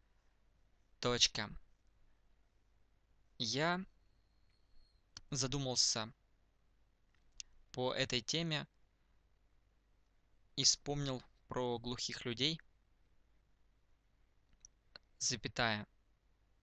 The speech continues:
которые н-, развивают в себе навыки чтения по губам.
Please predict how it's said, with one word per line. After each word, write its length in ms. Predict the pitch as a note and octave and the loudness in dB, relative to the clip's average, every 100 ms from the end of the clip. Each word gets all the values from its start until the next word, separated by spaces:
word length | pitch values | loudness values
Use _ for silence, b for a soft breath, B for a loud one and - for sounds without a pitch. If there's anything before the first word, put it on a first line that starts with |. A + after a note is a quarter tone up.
| - - _ _ _ _ _ _ _ _ _ _ - | -20 -20 _ _ _ _ _ _ _ _ _ _ -4
которые 640 | C3 - C3+ C3 B2 A#2+ | -4 0 0 0 0 -2
н-, 160 | A#2+ B2+ - - - _ - - - - - _ _ _ _ - - | -4 -10 -16 -20 -20 _ -20 -20 -20 -20 -20 _ _ _ _ -18 -4
развивают 640 | E2 B2 B2 B2 D#3 D3+ | -2 0 0 2 2 2
в 60 | - | 2
себе 320 | B2+ A#2 A#2 | 2 0 0
навыки 560 | A#2+ C3 B2+ - B2 | 0 -2 2 2 2
чтения 500 | A2+ - - A#2+ A#2+ | 6 4 6 0 0
по 180 | A#2+ B2 | -2 -4
губам. 400 | A2+ B2 A#2+ A2 | -4 -2 -2 -2